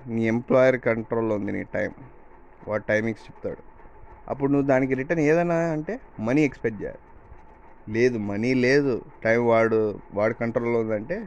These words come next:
నువ్వు ఫెయిల్యూరే లెక్క. ఇప్పుడు for example,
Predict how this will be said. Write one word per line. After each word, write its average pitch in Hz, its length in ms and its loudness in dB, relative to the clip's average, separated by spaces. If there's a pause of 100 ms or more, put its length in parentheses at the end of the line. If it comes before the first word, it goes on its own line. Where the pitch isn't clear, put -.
(880)
నువ్వు 117 140 2
ఫెయిల్యూరే 113 460 4
లెక్క. 107 240 -4 (3250)
ఇప్పుడు 123 220 -10 (100)
for 117 140 0
example, 131 680 -2